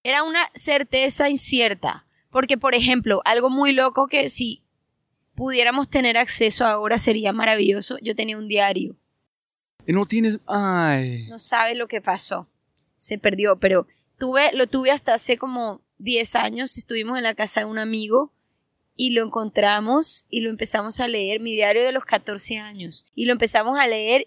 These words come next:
Speaker 1: y lo volvimos a perder. O sea, lo leímos un día y nos reímos y nos reímos y lloramos de la risa porque era para morirse la risa.
Speaker 2: Pero
Speaker 1: Y lo volví, no sé, pero no,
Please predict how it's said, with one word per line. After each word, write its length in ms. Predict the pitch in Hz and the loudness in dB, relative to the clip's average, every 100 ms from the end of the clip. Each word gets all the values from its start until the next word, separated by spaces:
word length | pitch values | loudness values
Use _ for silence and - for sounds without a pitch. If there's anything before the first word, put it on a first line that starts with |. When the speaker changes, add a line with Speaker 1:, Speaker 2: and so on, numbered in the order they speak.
| _ | _
Speaker 1:
y 580 | 254 254 240 233 220 - _ _ _ _ _ - | -4 -2 -2 -6 -10 -16 _ _ _ _ _ -2
lo 180 | 247 | 0
volvimos 480 | 233 220 202 208 226 | 2 0 -4 -10 -10
a 60 | 220 | -10
perder. 460 | 208 185 180 170 | -8 -8 -6 -8
O 500 | - _ _ _ _ | -10 _ _ _ _
sea, 200 | - 254 | 0 2
lo 140 | 262 262 | 4 4
leímos 440 | 254 262 277 285 | 4 0 -2 -4
un 140 | 294 247 | -6 -6
día 300 | 247 262 269 | 0 2 2
y 60 | 254 | 0
nos 160 | 247 | -8
reímos 680 | 233 214 214 226 233 233 240 | -8 -8 -10 -14 -20 -20 -20
y 60 | 240 | -20
nos 140 | 233 | -18
reímos 600 | 214 202 196 220 226 247 | -14 -12 -12 -14 -20 -20
y 160 | 247 226 190 | -20 -20 -10
lloramos 420 | 214 202 202 226 | -2 0 0 -4
de 120 | 233 | 0
la 100 | 208 | 0
risa 300 | 196 208 226 | 0 -4 -6
porque 220 | 226 226 190 | -8 -10 -6
era 220 | 196 - _ _ _ _ _ | -6 -8 _ _ _ _ _
para 220 | 226 214 | -2 -2
morirse 400 | 208 190 190 - | -2 -8 -6 -4
la 120 | 208 220 | -4 -6
risa. 320 | 208 233 247 _ _ | -6 -6 -10 _ _
Speaker 2:
Pero 140 | 440 - - | -20 -20 -4
Speaker 1:
Y 160 | 269 | 0
lo 160 | 262 262 | 4 4
volví, 380 | 254 254 262 - | 2 0 -4 -8
no 180 | 247 262 | -4 -2
sé, 360 | 247 - 269 247 | -2 -2 -2 -2
pero 140 | 240 226 | -6 -4
no, 200 | 226 | -4